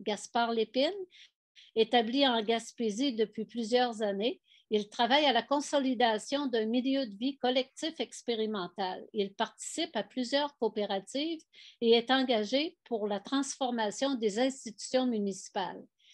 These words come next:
Il est détenteur d'un bac en sciences politiques de la, l'uqam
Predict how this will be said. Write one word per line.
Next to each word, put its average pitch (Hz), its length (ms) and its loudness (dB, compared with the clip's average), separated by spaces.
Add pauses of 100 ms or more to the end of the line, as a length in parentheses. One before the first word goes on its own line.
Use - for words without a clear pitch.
(180)
Il 196 100 -2
est 208 100 6
détenteur 214 720 2
d'un 208 260 0
bac 233 260 2
en 202 140 -4
sciences 226 340 -2
politiques 214 580 -4
de 214 100 0
la, 190 180 -2 (240)
l'uqam 233 440 -2